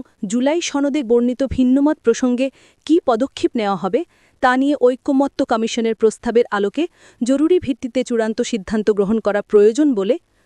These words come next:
সভা অভিমত প্রকাশ করে। তিনি বলেন, ফ্যাসিবাদ বিরোধী আন্দোলনের দীর্ঘদিনের মিত্র রাজনৈতিক দলগুলোকে নিজ উদ্যোগে নিজেদের মধ্যে আলাপ আলোচনা করে দ্রুত সময় সম্ভব হলে আগামী এক সপ্তাহের মধ্যে সরকারকে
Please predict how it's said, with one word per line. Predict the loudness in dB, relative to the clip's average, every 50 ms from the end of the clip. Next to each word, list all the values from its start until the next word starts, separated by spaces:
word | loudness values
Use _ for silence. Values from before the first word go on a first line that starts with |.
| _ -12
সভা | -2 -2 -2 0 0 -2
অভিমত | 0 0 0 0 0 -2 -2 -2 -2
প্রকাশ | -2 -2 -2 -2 -4 -6
করে। | -4 -4 -4 -4 -4 -8 _ _ _ _ _ _ _ _ _ _ _ _
তিনি | 2 4 6 6
বলেন, | 4 4 2 2 0 -2 -4 _ _ _ _ _ _ -2
ফ্যাসিবাদ | -2 -2 0 -2 -2 0 0 0 0
বিরোধী | 0 -2 -2 -2 -2 -2 -4 -6 -4
আন্দোলনের | -4 -4 0 2 2 2 2 0 -2 -4 -4
দীর্ঘদিনের | -6 -8 -8 -8 -2 -2 0 2 2 2 2 0 0
মিত্র | -2 -4 -4 _ 2 2 2 2 _ _ _ -6
রাজনৈতিক | -2 -2 -2 0 -2 -2 -4 -2 -2 -4 -6 -2
দলগুলোকে | 0 0 0 0 -2 -2 -2 -2 0 0 0
নিজ | 0 2 2 2 0 0 -2
উদ্যোগে | -6 -6 -2 0 0 2 2 2 0 0 _ _ _ -18 _ 0
নিজেদের | 2 2 2 2 0 0 0 2 2
মধ্যে | 2 0 0 -2 -2 -2 0 0
আলাপ | -2 -2 -2 -2 0
আলোচনা | 0 -2 -2 -2 -4 -4 -4 -4
করে | 0 0 2 2 2 -2 -4 _ _ _ _ _ _ -8
দ্রুত | 0 0 0 2 2
সময় | -2 -2 -2 -2 -2 -2 -2 -2
সম্ভব | -4 -4 -2 -2 -2 0 -2 -2
হলে | 0 0 0 0 0 -2 -2 _ _ _ _ -10 -6
আগামী | -6 -4 -2 0 0 0 0 -2
এক | -6 -6 -6 -4
সপ্তাহের | -4 -4 -4 -2 -4 -2 0 2 2
মধ্যে | 2 2 0 -2 -4 -6
সরকারকে | -4 -2 -2 -2 -2 -2 -4 -4 -2 -4 -6